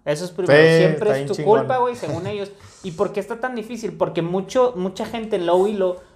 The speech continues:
Speaker 1: no juega jungler y no sabe qué chingados tienes que estar haciendo o no estar
Speaker 2: Sí.
Speaker 1: haciendo. Este, eso le agrega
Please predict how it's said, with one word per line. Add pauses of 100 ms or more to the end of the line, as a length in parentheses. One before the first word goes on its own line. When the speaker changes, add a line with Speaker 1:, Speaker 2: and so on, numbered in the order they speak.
Speaker 1:
no
juega
jungler
y
no
sabe
qué
chingados (140)
tienes
que
estar
haciendo
o
no
estar
Speaker 2:
Sí.
Speaker 1:
haciendo. (380)
Este,
eso
le
agrega